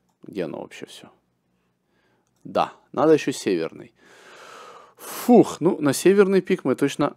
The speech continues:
поедем, э, не сегодня. Это мне однозначно, потому что я морально не выдержу столько ездить. Я, наверное, щас быстренько мотнусь. Чёрт, а куда здесь можно мотнуться?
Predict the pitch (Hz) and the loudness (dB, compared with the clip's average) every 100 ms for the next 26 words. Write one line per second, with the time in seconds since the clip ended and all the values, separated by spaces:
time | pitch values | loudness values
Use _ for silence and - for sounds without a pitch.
0 | - 127 110 101 110 107 117 117 117 113 | -6 -4 -2 -2 -4 -6 -6 -4 -4 -4
1 | 131 120 98 80 87 - 92 104 101 101 | -4 -4 -4 -6 -12 -14 -10 -8 -6 -8
2 | 95 - - - 113 110 101 80 - - | -10 -14 -20 -14 -12 -8 -8 -8 -14 -20
3 | - 95 92 - 95 98 - _ - - | -14 -12 -12 -10 -8 -10 -14 _ -20 -20
4 | _ 127 139 156 143 113 107 110 104 95 | _ 2 6 8 6 4 0 -2 -2 -2
5 | 92 95 - 98 - 98 95 90 85 - | -4 -4 -10 -12 -8 -6 -6 -10 -14 -6
6 | 143 147 127 135 127 117 123 113 - 113 | -4 -2 0 0 -2 -4 -4 -4 -6 -8
7 | 120 - 104 107 104 101 120 117 - - | -8 -8 -8 -6 -6 -6 -4 -4 -6 -20
8 | _ _ _ _ _ _ _ _ _ _ | _ _ _ _ _ _ _ _ _ _
9 | _ _ _ _ _ _ _ _ _ _ | _ _ _ _ _ _ _ _ _ _
10 | _ _ _ _ _ - - - - - | _ _ _ _ _ -20 -20 -20 -18 -8
11 | 139 180 - - 135 131 117 110 - 98 | -4 -4 -6 -8 -8 -6 -6 -8 -8 -10
12 | - - | -12 -18